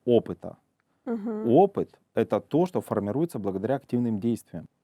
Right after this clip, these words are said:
Speaker 1: Мыслительный процесс — это не активное
Speaker 2: Мгм.
Speaker 1: действие. Ну, и, как <laughs> говорится, раком стать, не активом потеть. Потому они, получается,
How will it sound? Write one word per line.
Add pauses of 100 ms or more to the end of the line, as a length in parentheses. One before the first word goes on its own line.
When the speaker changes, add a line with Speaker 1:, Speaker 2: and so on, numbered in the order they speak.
(140)
Speaker 1:
Мыслительный
процесс —
это
не
активное
Speaker 2:
Мгм.
Speaker 1:
действие. (260)
Ну,
и,
как
<laughs>
говорится, (300)
раком
стать,
не
активом
потеть.
Потому
они,
получается,